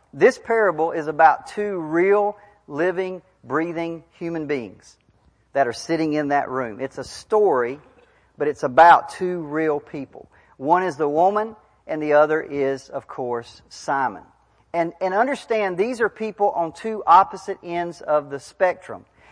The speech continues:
As a Pharisee, Simon is admired by other men, right? He's educated. He knows the scriptures. He's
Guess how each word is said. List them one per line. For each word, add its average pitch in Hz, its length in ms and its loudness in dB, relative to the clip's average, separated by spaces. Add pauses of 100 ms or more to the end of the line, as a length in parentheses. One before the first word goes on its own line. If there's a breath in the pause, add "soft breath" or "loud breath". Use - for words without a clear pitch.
(120)
As 185 180 4
a 180 60 -4
Pharisee, 220 640 4
Simon 202 600 4 (240 soft breath)
is 185 180 2
admired 170 760 6 (140)
by 156 160 8
other 160 320 2
men, 151 360 -6 (680)
right? 160 360 8
He's 180 300 -8
educated. 160 760 2
He 170 120 -8
knows 180 380 2
the 160 80 -14
scriptures. 139 680 -4
He's 165 340 -10